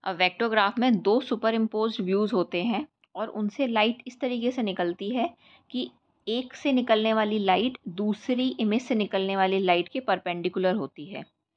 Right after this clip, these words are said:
तो जब हम एक पोलराइजिंग पिक्चर पहनते हैं, पोलराइजिंग स्पेक्टिकल्स पहनते हैं या वाइजर पहनते हैं, तो हमें वो एक थ्री डी इमेज दिखनी चाहिए। जैसे कि जो टिटमस फ्लाई टेस्ट होता है, उसमें हमें एक,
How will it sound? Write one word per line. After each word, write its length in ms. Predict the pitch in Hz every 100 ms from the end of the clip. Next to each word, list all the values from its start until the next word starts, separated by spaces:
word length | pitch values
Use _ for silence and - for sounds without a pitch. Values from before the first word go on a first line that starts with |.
| _ _ _ _ _ _ _ _ _ _ _ _ _ -
तो 100 | 233
जब 140 | 247
हम 220 | 247 240
एक 140 | 247 247
पोलराइजिंग 680 | 208 196 196 196 196 247
पिक्चर 320 | 233 - - 196
पहनते 460 | 202 190 180 185
हैं, 140 | 180 170
पोलराइजिंग 640 | - 185 175 185 196 226
स्पेक्टिकल्स 600 | - 185 - 214 233 233
पहनते 380 | 226 185 180 196
हैं 80 |
या 120 | 220 233
वाइजर 360 | 202 170 190
पहनते 400 | 202 196 165 -
हैं, 260 | 220 247 -
तो 160 | 214
हमें 280 | 254 202 196
वो 180 | 202 262
एक 120 | 262
थ्री 240 | - 214 202
डी 140 | 226
इमेज 280 | 190 196 202
दिखनी 300 | 180 185 170
चाहिए। 320 | 165 151 156
जैसे 240 | 160 175 180
कि 100 | 185
जो 120 | 190
टिटमस 460 | 190 170 175 190 -
फ्लाई 260 | 175 170
टेस्ट 320 | 165 180 175
होता 200 | 175 170
है, 60 | 170
उसमें 240 | 185 185
हमें 180 | 185 175
एक, 280 | - - -